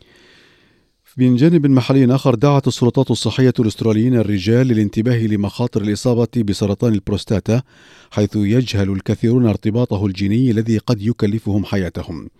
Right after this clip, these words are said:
لكن الخبراء أوضحوا أن الطفرات الجينية يمكن أن تزيد أيضا من مخاطر إصابة الرجال بأكثر أشكال سرطان البروستاتا فتكا بمقدار ثلاث إلى أربع مرات. في جانب شرق أوسطي، قال البطاركة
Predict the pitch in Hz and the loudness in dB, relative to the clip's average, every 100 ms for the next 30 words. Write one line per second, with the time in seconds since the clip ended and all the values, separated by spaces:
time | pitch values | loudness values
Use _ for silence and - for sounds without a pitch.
0 | _ _ - 87 - 104 - 101 110 - | _ _ -14 -10 -4 -4 -4 -2 -2 -2
1 | 120 98 98 127 - - - - 95 98 | -2 -2 0 -2 -4 -20 -20 -10 -6 -4
2 | - 90 107 123 113 98 104 120 117 107 | -4 -2 0 0 0 0 0 2 2 2
3 | 127 - 123 107 104 107 104 110 92 110 | 2 0 0 0 0 -2 -2 -2 -2 -2
4 | 98 120 117 95 - 117 113 107 98 123 | 0 2 2 0 -2 -2 0 0 0 -2
5 | 104 - 98 95 98 113 135 - - - | -2 -2 -4 -2 0 2 0 -2 -14 -20
6 | - - 107 123 127 113 - 131 117 - | -20 -2 -2 0 2 2 2 0 0 0
7 | 104 - 117 107 104 95 117 - 120 113 | -2 0 0 0 -2 -2 -2 -2 -2 -2
8 | - 120 123 101 101 110 117 110 107 101 | -2 0 2 2 0 0 0 0 0 0
9 | 123 135 _ _ - _ - 101 101 107 | 0 -2 _ _ -20 _ -4 -2 0 -2
10 | 95 92 90 98 101 69 - - - - | -2 -2 -2 -4 -4 -8 -12 -16 -18 -20
11 | _ _ _ _ _ _ _ _ _ _ | _ _ _ _ _ _ _ _ _ _
12 | _ _ _ _ 139 131 123 180 160 143 | _ _ _ _ 2 2 4 4 4 4
13 | 139 127 117 135 127 113 117 143 139 147 | 6 4 4 0 0 0 2 2 2 4
14 | 151 120 117 117 135 143 - 139 147 | 4 2 0 0 0 -2 2 2 2